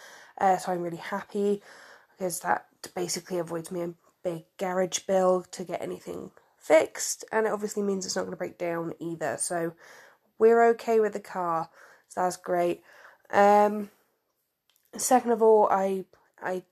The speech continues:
did my, I managed to work extra time at work somehow. I got in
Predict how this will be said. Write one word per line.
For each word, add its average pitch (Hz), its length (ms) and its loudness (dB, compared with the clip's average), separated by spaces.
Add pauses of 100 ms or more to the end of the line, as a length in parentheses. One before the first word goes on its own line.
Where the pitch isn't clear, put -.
did 220 160 -12
my, 214 240 0
I 190 140 0 (380)
managed 220 340 2
to 208 40 -4
work 202 200 2
extra - 340 -6
time 185 260 -2
at 175 80 0
work 214 320 2
somehow. 214 560 2
I 190 100 0
got - 200 -6
in 190 300 -4